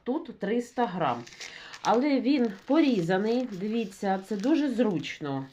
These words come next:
Ну, нам подобається, тим паче, що, е, зранку він завжди свіжий. Та купила вітушку з маком.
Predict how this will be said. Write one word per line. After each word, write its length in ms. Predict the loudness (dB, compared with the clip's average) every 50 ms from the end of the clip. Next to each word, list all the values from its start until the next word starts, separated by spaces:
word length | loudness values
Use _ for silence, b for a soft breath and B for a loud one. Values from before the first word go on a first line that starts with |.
| B B B B B B B
Ну, 80 | 0
нам 200 | 2 4 4 2
подобається, 720 | 2 2 2 4 4 4 2 0 0 -2 -2 -4 -6 -8 -4
тим 200 | -2 -4 -4 0
паче, 400 | 2 2 2 2 2 0 -4 -4
що, 400 | -4 -4 -4 -2 0 0 -2 -4 B B B B B B -6
е, 380 | -4 -2 0 2 2 2 2
зранку 440 | 2 2 2 4 2 2 0 -2 -2
він 280 | -2 0 0 0 0 0 0 0
завжди 680 | 0 0 0 -4 -4 -6 -6 0 0 2 2 0 -2
свіжий. 640 | -8 -12 -10 -8 -2 -2 -2 -2 -2 -6 -6 -8 -8 -12 B B B B B B B B B B B B B B B B B B -20 -20 -6
Та 180 | 0 2 2 2
купила 760 | 2 0 -6 -2 0 2 2 4 6 6 6 6 6 4 2 B B B B B B B B B _ _ _ _ _
вітушку 720 | -6 -6 -6 -6 -6 -6 -4 -4 -4 -6 -10 -8 -4 -4 -4
з 100 | -2 -2
маком. 560 | 0 0 0 0 0 -2 -4 -2 0 0 -2